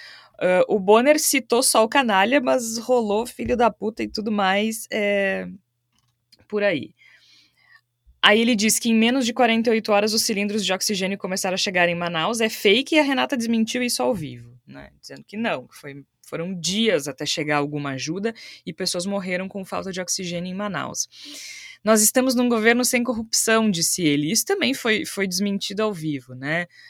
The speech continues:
Mas, assim, ministros do governo de Jair Bolsonaro são alvos de diversas investigações por suspeitas de corrupção. Se eu não me engano, o Bonner, inclusive, usou a expressão que, eh, casos de corrupção pipocam. Eh,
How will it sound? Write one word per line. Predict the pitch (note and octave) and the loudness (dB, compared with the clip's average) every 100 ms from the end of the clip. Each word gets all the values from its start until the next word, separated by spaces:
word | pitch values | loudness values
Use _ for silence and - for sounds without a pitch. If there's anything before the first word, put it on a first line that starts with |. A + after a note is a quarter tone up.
| - | -20
Mas, | - D#3+ E3 E3+ | -8 -2 0 0
assim, | F#3 F#3 | -2 -2
ministros | E3+ G3 G3 C4 - A#3+ | -2 -2 0 0 0 -2
do | G3 | -2
governo | F#3 F3 F3+ F3 | -2 0 0 0
de | E3+ | 0
Jair | E3+ | 0
Bolsonaro | E3 E3+ F3+ E3+ E3+ | 0 -4 -2 -2 -2
são | - F3 E3+ | -4 -4 -4
alvos | D#3+ E3+ E3 | -4 -6 -8
de | D#3+ | -8
diversas | E3 D#3+ F3 G#3+ - | -6 0 2 2 -4
investigações | E3+ D#3+ D#3+ - D3+ - C#3+ E3 | -8 -8 -8 -6 -6 -6 -8 -10
por | - | -10
suspeitas | - - - D3 D3 | -12 -12 -10 -12 -12
de | - | -16
corrupção. | D3+ C#3+ - D#3 | -16 -10 -8 -4
Se | E3+ | -4
eu | F#3+ | -4
não | G#3+ | -4
me | D4 | -2
engano, | A3+ G3+ G#3 | 0 0 -2
o | |
Bonner, | F3 F#3+ G3 | -4 -4 -4
inclusive, | F#3 F#3+ E3+ F#3 G3+ | -6 -10 -10 -6 -6
usou | F3+ E3+ F3 | -4 2 2
a | |
expressão | E3+ - F3 - D#3+ E3 - - | 2 -2 -4 -2 -4 -6 -16 -16
que, | - F#3+ - - - | -8 -8 -6 -6 -6
eh, | - - C#3+ | -8 -6 -6
casos | - F3 F3+ F3 | 0 2 2 -2
de | E3 | -6
corrupção | F#3 E3 - E3+ | -6 -2 -2 -4
pipocam. | E3+ F3 - E3+ D#3+ G#3 - C4+ C4+ _ _ - - - _ - | -8 -12 -2 2 2 0 -4 -6 -6 _ _ -20 -20 -20 _ -6
Eh, | F3 F3 E3+ E3+ E3 | -2 0 2 0 0